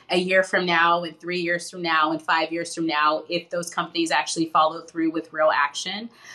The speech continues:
But I do think it, it is really important to kind of think about the root causes of many of these things. And so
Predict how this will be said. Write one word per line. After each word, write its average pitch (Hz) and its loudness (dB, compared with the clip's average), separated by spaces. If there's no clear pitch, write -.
But 190 4
I 185 6
do 202 -4
think 196 -4
it, 175 -2
it 175 0
is 175 0
really 185 4
important 170 0
to 160 2
kind 170 2
of 160 0
think 165 0
about 160 2
the 170 0
root 160 2
causes 156 2
of 160 -2
many 160 4
of 160 -2
these 151 -6
things. 151 0
And 170 -8
so 156 4